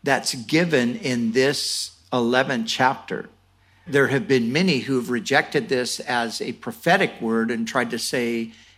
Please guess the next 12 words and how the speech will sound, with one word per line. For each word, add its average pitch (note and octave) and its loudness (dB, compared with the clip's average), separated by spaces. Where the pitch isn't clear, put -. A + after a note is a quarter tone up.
it B2+ 0
basically C3 0
is A2+ -2
just A#2+ -4
a A#2 -4
record A2+ -4
of - -8
history C3 -2
that A2+ -4
was A2+ -8
written B2 -2
by A2 -2